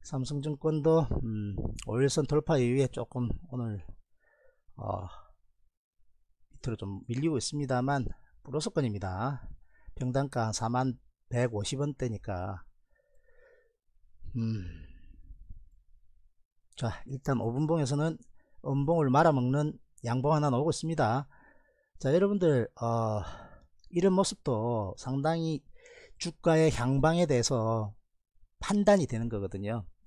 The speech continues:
자, 여러분들 캔들 공부해 보셨죠? 극에서는 일 편에서는 간단하게 말씀드렸고 뒤에 캔들, 어, 뭐 고급편 이런 데서는 이제 말씀드렸겠습니다만,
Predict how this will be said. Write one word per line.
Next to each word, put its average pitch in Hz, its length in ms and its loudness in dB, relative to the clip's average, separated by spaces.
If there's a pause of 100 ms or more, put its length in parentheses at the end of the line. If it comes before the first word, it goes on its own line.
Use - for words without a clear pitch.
(420)
자, 98 220 -2 (1300)
여러분들 156 320 2
캔들 233 520 10 (600)
공부해 147 340 2
보셨죠? 147 560 2 (480)
극에서는 208 1040 8 (880)
일 226 180 8
편에서는 196 540 8
간단하게 185 460 6
말씀드렸고 123 680 -2
뒤에 143 320 4
캔들, 180 560 4
어, 117 60 0
뭐 117 120 -2
고급편 170 440 2
이런 160 200 0
데서는 156 480 2
이제 117 160 -2 (500)
말씀드렸겠습니다만, 127 1040 2